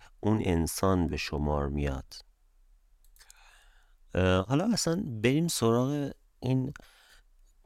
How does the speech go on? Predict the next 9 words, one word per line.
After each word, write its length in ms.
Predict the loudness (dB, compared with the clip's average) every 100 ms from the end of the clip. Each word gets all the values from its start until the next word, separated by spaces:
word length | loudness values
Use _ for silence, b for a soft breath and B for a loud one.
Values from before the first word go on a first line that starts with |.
| -4
پیشپوست، 840 | 0 0 -2 0 0 2 0 -2
ببینیم 400 | -4 -2 -2 -2
که 560 | -4 -4 -2 -2 -4 -6 _ _ _ -8
چه 320 | -2 2 2
وظایفی 920 | 4 2 4 4 2 4 2 0 -6
داره. 300 | -4 -6 -8 -12 -20 _ -20 _ _ -20 -20 _ -20 -20 -20 B B B B B B B B B B B -20 _ _ _ _ -20 -8
اه، 460 | -4 -2 -2 -2 -4
پیشپوست 840 | -2 0 0 0 2 2 -2 -8 -20 -6
روی 640 | 0 2 4 2 2 0